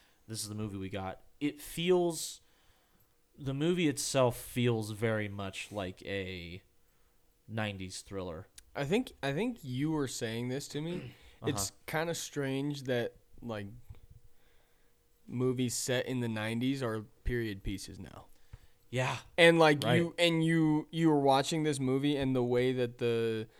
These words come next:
Speaker 2: the way that the sets are built, the way that the costume design is, like, you're
Speaker 1: Mm-hmm.
Speaker 2: just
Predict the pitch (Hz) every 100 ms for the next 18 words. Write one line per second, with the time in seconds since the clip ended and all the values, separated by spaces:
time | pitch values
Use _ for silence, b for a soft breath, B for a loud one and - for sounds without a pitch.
0 | b b b b b b b b 151 160
1 | 160 151 127 - 190 180 185 160 139 147
2 | 135 135 131 127 120 113 113 139 131 -
3 | 127 120 120 120 117 117 113 110 117 117
4 | 120 117 127 123 113